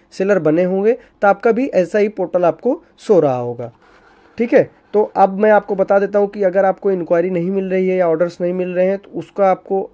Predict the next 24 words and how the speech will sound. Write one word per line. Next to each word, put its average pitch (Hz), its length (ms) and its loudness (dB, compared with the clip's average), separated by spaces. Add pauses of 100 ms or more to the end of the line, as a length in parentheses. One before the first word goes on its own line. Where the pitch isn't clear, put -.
मेन 180 260 -2
रीज़न 185 240 -2
क्या 180 240 0
है। 185 220 -6 (480)
तो 214 180 4
उसका - 360 -4
मेन 190 240 0
रीज़न 185 280 -2
है, 214 220 -2
आपको 170 280 -2
जाना 175 280 0
है 180 300 -2
आपके 165 340 -4
यहाँ 165 240 -2
पर 190 140 -6
प्रोडक्ट्स 151 560 -2
में। 131 120 -10
जैसे 151 240 -4
यहाँ 180 140 0
पे 185 100 -6
मैं 180 140 -2
प्रोडक्ट्स 170 480 -4
में 180 160 -2
गया, 180 260 0